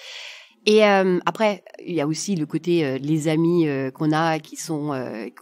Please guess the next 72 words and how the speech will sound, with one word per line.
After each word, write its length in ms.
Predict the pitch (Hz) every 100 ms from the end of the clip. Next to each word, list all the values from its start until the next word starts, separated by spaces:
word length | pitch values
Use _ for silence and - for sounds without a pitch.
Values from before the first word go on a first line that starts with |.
| -
qu'on, 180 | - 160
qu'on 140 | 127 180
peut 100 | 226
choisir 340 | 226 214 226
ou 60 | 214
pas, 220 | 269 208
hein, 180 | 170 190
c'est, 380 | - 160 151 143 - - -
euh, 240 | 156 156 151
parce 160 | 160
qu'il 100 | 196
y 80 | 190
en 80 | 185
a 80 | 240
qui 160 | -
vont 120 | 185 190
toujours 240 | 247 240
trouver, 440 | - 202 208 214
euh, 80 | 185 160 -
le 120 | 185
truc 200 | 185 240
à 80 | 190
dire. 180 | 185 214
Je 80 | 160
dis : « 60 | 175
Oui, 100 | 254
mais 100 | 185
tu 120 | -
te 80 | -
rends 120 | -
compte, 280 | - 285 339
euh, 120 | 147
à 100 | 127
ton 160 | 147 143
compte, 320 | 233 320 202
euh, 160 | 156
il 80 | 147
vaudrait 240 | 160 175 180
mieux 100 | 285
que 80 |
tu 140 | 202 180
gardes 160 | 170
ton 120 | 165 156
job 140 | 160
chez 120 | 151
Disney, 360 | 175 285 247 165
hein. » 140 | 185 - - -
Moi, 80 |
j'en 160 | 208 269
ai 60 | 349
eu 100 | 403
des 120 | 285
comme 160 | 247 226
ça, 160 | 320 427 - -
et 40 | 185
ben, 160 | 202
j'ai 140 | 190 208
arrêté 260 | 208 247
de 80 | 233
leur 140 | 214 -
parler. 340 | 170 156 143 _ _ _ _ 180
Parce 160 | 175
que 60 | 208
sinon, 380 | - 302 381 349
j'aurais 200 | 254 214
commencé 380 | 269 254 240 247
à 80 |
douter. 400 | 196 202 - 185 - - - -
J'ai 140 | 190
parlé 220 | 214 233
à 100 | 269
ceux 260 | 226 - 381